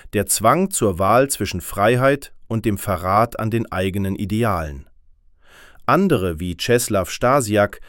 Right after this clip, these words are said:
wählten die totale Konspiration und vermieden die Festnahme bis März neunzehnhundertzweiundachtzig. Die Formierung des Widerstands war nicht konfliktfrei.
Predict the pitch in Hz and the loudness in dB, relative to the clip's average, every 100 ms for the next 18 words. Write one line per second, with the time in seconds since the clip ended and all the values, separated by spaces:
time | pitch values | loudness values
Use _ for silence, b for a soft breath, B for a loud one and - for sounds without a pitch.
0 | b - 92 135 165 170 127 123 - 104 | b -6 2 4 4 2 -2 -2 -2 -4
1 | - 131 165 143 131 127 - 123 120 - | -2 0 0 0 -2 -2 -2 0 0 2
2 | 175 147 95 78 b b b 107 - 104 | 4 4 2 -2 b b b -6 -2 0
3 | 117 170 151 104 98 127 127 - 123 123 | 2 0 0 -2 0 0 0 0 0 2
4 | 117 98 87 95 101 113 131 - - 98 | 2 -2 -4 -2 2 2 2 -4 -6 -2
5 | 107 120 131 107 107 110 107 - 85 82 | 0 0 -2 -2 0 -2 -2 -4 -4 -4
6 | - 104 - - - - - - - - | -4 -4 -4 -8 -12 -12 -20 -20 -20 -20
7 | - _ b b b b b b 139 135 | -20 _ b b b b b b -6 2
8 | 151 156 208 202 185 120 110 131 151 - | 4 4 2 2 2 0 -4 0 0 2
9 | 127 127 123 113 107 101 104 - - 117 | 0 0 0 2 2 2 -2 -4 -4 -4
10 | - 110 - - 71 69 65 | -2 -4 -4 -10 -10 -10 -12